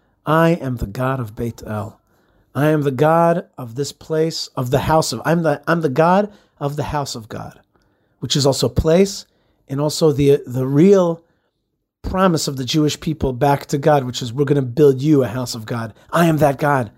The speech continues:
I am the God to which you will build a house of God. Actually, you know, let me return back for a second to the beginning to explain to you just a tad better what I'm saying, is that in that original vision, I forgot to tell you before, is that Jacob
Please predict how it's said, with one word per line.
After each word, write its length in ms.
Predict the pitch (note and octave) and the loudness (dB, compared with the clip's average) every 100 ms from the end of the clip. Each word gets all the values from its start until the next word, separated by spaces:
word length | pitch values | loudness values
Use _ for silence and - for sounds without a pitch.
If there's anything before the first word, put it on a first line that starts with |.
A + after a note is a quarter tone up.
| _ _ _ - | _ _ _ 0
I 100 | E3 | 2
am 100 | D#3+ | 2
the 100 | D3+ | 2
God 380 | D3+ E3 D3+ - | 2 2 2 -4
to 120 | D#3 | -2
which 320 | E3 F#3 - | 2 2 0
you 220 | D3+ F3 | -4 -2
will 140 | E3 D3+ | 0 -2
build 280 | C#3 D3 | -2 -2
a 60 | C#3 | -2
house 240 | C#3 C3+ | -6 -8
of 100 | C3+ | -10
God. 280 | A#2 C3 A#2 - _ _ - | -6 -4 -6 -10 _ _ -2
Actually, 320 | D3+ E3 F3 | 0 4 4
you 80 | D3+ | 4
know, 100 | D#3 | 4
let 160 | D3+ F3+ | 4 2
me 100 | F#3 | 2
return 420 | D3 C#3 F3+ E3 | 0 -2 -2 2
back 200 | D#3+ D#3+ | 2 2
for 140 | - | 0
a 40 | B2+ | -4
second 300 | - D#3+ D3 | -2 -2 -2
to 80 | C#3 | -4
the 80 | |
beginning 320 | B2 B2+ D3+ C3 | -4 0 0 0
to 80 | |
explain 380 | A#2+ - - D#3 | -4 -4 2 2
to 120 | D#3 | 4
you 180 | C#3 B2 - - _ | 4 2 0 -20 _
just 160 | - D3+ | -8 -4
a 60 | |
tad 240 | C#3 C#3+ C3+ | 2 2 4
better 180 | D3 | 4
what 140 | C3+ B2+ | 4 2
I'm 80 | B2+ | 0
saying, 300 | F#3+ E3+ C#3 | 2 2 0
is 100 | B2 | 0
that 180 | C3 B2 - _ | -2 -4 -18 _
in 100 | D3 | -4
that 160 | C3+ C3 | 0 2
original 420 | B2+ D#3+ F#3 F3+ | 2 2 4 2
vision, 540 | D3+ E3 G#3+ D#3 C3 C#3 _ _ _ | 4 4 4 2 -10 -12 _ _ _
I 60 | C3 | -16
forgot 320 | C3+ D3 E3+ | -10 -4 -4
to 80 | E3+ | -4
tell 200 | - G3 | 2 4
you 80 | F#3 | 4
before, 540 | E3 - A3 D#3 C#3 - _ _ _ | 0 2 4 4 2 -8 _ _ _
is 320 | D3 C#3+ B2+ | 0 0 0
that 360 | B2+ C#3 C#3 - - _ _ _ _ _ | 0 0 -2 -6 -16 _ _ _ _ _
Jacob 720 | C3+ A#2 E3 G3+ - D3+ C3+ | -8 0 4 4 4 0 0